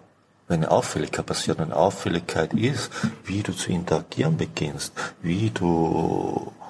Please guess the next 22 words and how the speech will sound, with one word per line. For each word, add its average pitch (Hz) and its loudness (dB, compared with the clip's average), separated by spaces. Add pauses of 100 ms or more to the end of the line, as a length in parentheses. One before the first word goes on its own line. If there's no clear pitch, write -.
(120)
mit 87 -4
Situationen - -2
umzugehen 147 4
beginnst, 76 0 (480)
dann 87 4 (760)
schauen 90 4
wir 117 4
mal, 127 4 (1120)
was 110 4
ist, - 0
wenn 101 2
ich 95 -4
das - -2
mache. - -6
Und - -8
dann 98 4
ist - -2
mir 87 4
irgendwie 64 2
irgendwas - -2
Bild - -6
gehabt, 120 -2